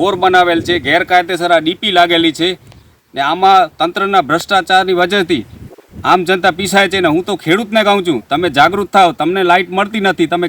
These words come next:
કેટલા વર્ષોથી અહીંયા લડો છો, તો કે જે ડાર્ક ઝોનમાં છે સુપ્રીમ કોર્ટનું જજમેન્ટ છે, તો આ સુપ્રીમ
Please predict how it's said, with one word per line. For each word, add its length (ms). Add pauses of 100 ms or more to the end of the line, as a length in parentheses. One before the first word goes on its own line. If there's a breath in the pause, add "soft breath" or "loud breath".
કેટલા 320
વર્ષોથી 440
અહીંયા 300
લડો 200
છો, 60 (140)
તો 140
કે 160
જે 60
ડાર્ક 360
ઝોનમાં 360
છે 80 (100)
સુપ્રીમ 420
કોર્ટનું 340
જજમેન્ટ 400
છે, 80 (300 soft breath)
તો 160
આ 80 (120)
સુપ્રીમ 320